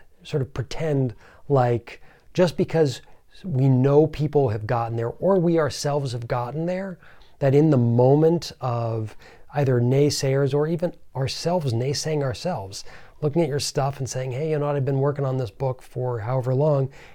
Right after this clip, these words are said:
and it's just not very good." That's part of it, and it's really okay. It's okay to just feel bad and demoralized. It's okay to be, "I'm untalented, I'm no good," or whatever. That's okay. And then it's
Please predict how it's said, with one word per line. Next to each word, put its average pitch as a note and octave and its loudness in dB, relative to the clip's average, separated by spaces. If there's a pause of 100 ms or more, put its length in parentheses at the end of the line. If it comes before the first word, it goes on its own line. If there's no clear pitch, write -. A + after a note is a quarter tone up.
(120)
and C#3 0
it's C3+ -2
just - -2
not C#3 -2
very B2 -2
good." G#2+ -2 (360)
That's D#3+ 0
part F3 -2
of C#3 2
it, C3+ -2
and C3 -4
it's B2+ -6
really D#3+ 2
okay. B2+ -6
It's A2+ -10
okay B2+ -6
to C#3 -4
just B2 -8 (160)
feel B2+ -2
bad A#2 -6
and A#2+ -4
demoralized. A2 -4
It's B2+ -10
okay C3 -6
to C3 -4
be, A#2+ -6 (340)
"I'm C3+ -4
untalented, C3 -2
I'm A#2 -6 (160)
no C3+ 2
good," A#2+ 2
or A#2 -4
whatever. G#2+ -6
That's B2 -8
okay. D3 -4 (560)
And C#3+ 6
then F#3 6
it's C#3 -2